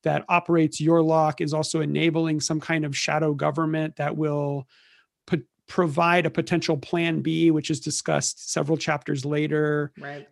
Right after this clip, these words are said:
Speaker 1: Um, that links up with a kind of new structure of feeling, which also is a kind of matriotism, which we might think about as a religion, um, that would be separate to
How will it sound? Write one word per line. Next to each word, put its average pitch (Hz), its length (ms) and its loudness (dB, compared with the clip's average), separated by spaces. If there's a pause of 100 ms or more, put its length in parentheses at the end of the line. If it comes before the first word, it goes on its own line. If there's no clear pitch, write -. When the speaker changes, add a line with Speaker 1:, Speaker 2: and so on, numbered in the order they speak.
Speaker 1:
Um, 147 560 0 (340)
that 151 480 2 (420)
links 208 420 4
up 202 220 4
with 185 160 4
a 190 60 2
kind 180 320 2
of 156 140 0
new 175 340 4
structure 175 460 0
of 165 80 0
feeling, 226 420 0
which 165 180 -2
also 175 320 0
is 160 120 2
a 165 40 -4
kind 160 220 -2
of 156 80 0
matriotism, 170 760 0
which 147 160 -4
we 165 100 4
might 160 240 0
think 165 220 2
about 151 260 2
as 147 160 0
a 143 60 0
religion, 180 840 2 (480)
um, 156 520 2 (340)
that 151 300 0
would 160 180 2
be 160 300 0
separate 185 540 0
to 214 680 4